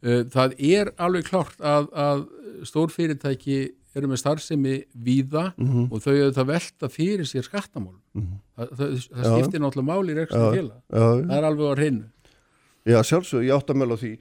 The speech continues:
Speaker 2: að það skiptir máli og, og hérna, en það
Speaker 1: En,
Speaker 2: er
Speaker 1: en,
Speaker 2: þetta
Speaker 1: en, en
Speaker 2: eitt er að,
Speaker 1: mikilvægi í
Speaker 2: eitt
Speaker 1: þessu
Speaker 2: er
Speaker 1: að
Speaker 2: að
Speaker 1: það sé
Speaker 2: velt-
Speaker 1: ekki verið
Speaker 2: Já.
Speaker 1: að, að, að, að peningarnir séu upp á borði
Speaker 2: Já.
Speaker 1: og að það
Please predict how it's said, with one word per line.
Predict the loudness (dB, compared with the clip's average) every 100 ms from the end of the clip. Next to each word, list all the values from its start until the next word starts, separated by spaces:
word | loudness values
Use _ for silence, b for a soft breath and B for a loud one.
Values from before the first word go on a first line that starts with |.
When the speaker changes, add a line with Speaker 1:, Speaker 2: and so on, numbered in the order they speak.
| b b
Speaker 2:
að | -12
það | -10
skiptir | -10 -10 -6
máli | -4 -6 -10 b b
og, | -4 -2
og | 0 -2
hérna, | -4 -4 -4
en | 2
það |
Speaker 1:
En, | 2
Speaker 2:
er | 4
Speaker 1:
en, | 4
Speaker 2:
þetta | 4 4
Speaker 1:
en, | 2 2
en | 2 2 2 0 6
Speaker 2:
eitt | 6 6
er | 6
að, |
Speaker 1:
mikilvægi | 8 8
í |
Speaker 2:
eitt | 8
Speaker 1:
þessu | 6 6
Speaker 2:
er |
Speaker 1:
að | 6
Speaker 2:
að | 8
Speaker 1:
það | 8
sé | 6
Speaker 2:
velt- | 6
Speaker 1:
ekki | 6 6
verið | 6 6
Speaker 2:
Já. | 6
Speaker 1:
að, | 4
að, | 2 2 2 0
að, | 2 2 2 2
að | 2
peningarnir | 0 0 0 0 0
séu | 2 0
upp | 0
á | 0
borði | 0 2 0 0 -2
Speaker 2:
Já. | -2 -2 -2 -6 0
Speaker 1:
og | 4 4 2 2
að | 2 2 0 0
það | 2 2